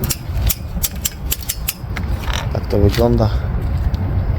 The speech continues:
Opryskiwacz polskiego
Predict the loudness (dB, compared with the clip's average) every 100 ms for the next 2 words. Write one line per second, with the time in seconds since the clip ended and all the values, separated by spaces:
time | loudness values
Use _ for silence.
0 | 2 0 2 2 2 2 2 2 4 4
1 | 4 4 4 4 2 2 2 2 2 2
2 | 2 0 2 2 2 2 2 4 4 4
3 | 6 8 8 8 10 10 10 10 6 6
4 | 8 8 8 8 8 8 10